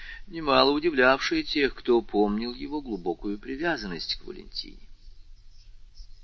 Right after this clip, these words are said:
Вильфор не видел старика со дня смерти дочери. Весь дом был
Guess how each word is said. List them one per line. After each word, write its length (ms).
Вильфор 640
не 180
видел 280
старика 460
со 180
дня 220
смерти 500
дочери. 440
Весь 460
дом 420
был 260